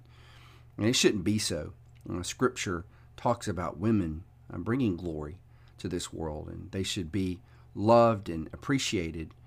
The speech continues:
and, and men tend to act horribly at times. We just really do. So I just wanted to bring that out. Being the father of, of daughters, um, I think is really important, and this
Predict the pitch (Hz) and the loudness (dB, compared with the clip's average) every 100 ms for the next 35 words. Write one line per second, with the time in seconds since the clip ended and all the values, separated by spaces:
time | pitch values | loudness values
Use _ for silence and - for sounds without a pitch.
0 | - - - - - 90 90 92 98 117 | -20 -20 -20 -20 -8 -4 -2 2 4 8
1 | 135 120 135 127 - - 104 - - 101 | 8 6 2 2 0 -2 -2 -4 -6 -2
2 | 90 85 78 78 - 82 78 76 87 85 | -2 -2 -6 -10 -8 -8 -6 -4 -6 -4
3 | - 92 80 78 78 78 - - - - | -6 -4 -4 -4 -6 -8 -12 -20 -20 -6
4 | - 180 - 120 87 113 110 90 95 87 | 2 4 4 2 4 6 6 6 4 2
5 | - 120 110 87 85 - 135 127 104 85 | 2 2 4 2 -2 4 6 6 4 -2
6 | 78 - - - 95 123 117 92 80 - | -6 -16 -10 -2 2 6 8 8 2 -4
7 | - - - - 98 87 82 87 - - | -10 -18 -20 -12 -6 -4 -2 -6 -10 -20
8 | - 104 127 113 107 104 87 - 104 85 | -16 -6 -2 0 2 2 0 0 -2 0
9 | 87 95 | -2 -2